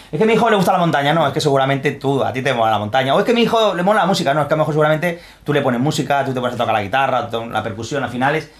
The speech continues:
lo que ve nuestro hijo. Hablo de hijo, hablo con cualquier, eh, menor, ¿no? O referente que tengamos,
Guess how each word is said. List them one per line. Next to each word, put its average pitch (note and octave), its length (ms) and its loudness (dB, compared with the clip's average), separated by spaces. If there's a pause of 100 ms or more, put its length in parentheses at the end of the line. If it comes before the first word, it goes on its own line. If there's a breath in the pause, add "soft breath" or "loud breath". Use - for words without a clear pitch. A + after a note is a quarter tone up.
(200 loud breath)
lo B2+ 220 -4
que B2 140 -2
ve D#3 380 0
nuestro C#3+ 360 -2
hijo. - 360 -2 (120)
Hablo C#3+ 220 2
de C3 80 0
hijo, A#2+ 280 -2
hablo G#2+ 200 -2
con F#2+ 300 -8
cualquier, F#2+ 360 -12
eh, F#2+ 240 -10
menor, G2+ 360 -4
¿no? C3 240 -4
O G#2+ 40 -4
referente A2+ 460 -4
que A2+ 60 -2
tengamos, A#2+ 340 -2